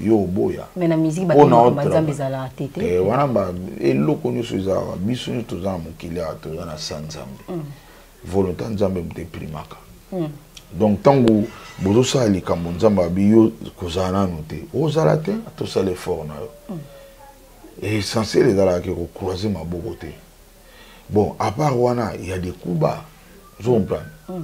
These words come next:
Speaker 1: Nzambe pe miso apermetaka, ah, tika na moto azosala mabe, mabe yango essentiel eboma ye te.
Speaker 2: Mm.
Speaker 1: Mais, ta mosusu moto wana lobi ye moko akomema ba fardeau na ye.
Speaker 2: Mm.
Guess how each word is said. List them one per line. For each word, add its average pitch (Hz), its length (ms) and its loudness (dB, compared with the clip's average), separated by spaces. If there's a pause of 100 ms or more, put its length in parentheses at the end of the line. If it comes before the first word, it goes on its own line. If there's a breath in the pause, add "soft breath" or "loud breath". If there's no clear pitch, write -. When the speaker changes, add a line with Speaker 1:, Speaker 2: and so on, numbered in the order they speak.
(140)
Speaker 1:
Nzambe 131 260 6
pe 135 160 0
miso 110 320 2
apermetaka, 87 760 -6
ah, - 160 -4 (420 loud breath)
tika 110 220 2
na 107 100 4
moto 98 320 2
azosala 95 380 2
mabe, 80 280 -4 (160)
mabe 90 200 -2
yango 104 180 2
essentiel 95 440 -2
eboma 80 380 -4
ye 80 100 -10
te. - 200 -14 (180)
Speaker 2:
Mm. 185 220 -8 (440)
Speaker 1:
Mais, 120 300 2 (260)
ta 107 100 4
mosusu 98 380 -4
moto 85 280 -6
wana 98 160 -2
lobi 98 440 2
ye 101 60 2
moko 123 260 0
akomema 110 340 -8
ba 85 140 -10
fardeau 85 480 -8
na 78 140 -8
ye. 76 220 -10
Speaker 2:
Mm. 180 120 -10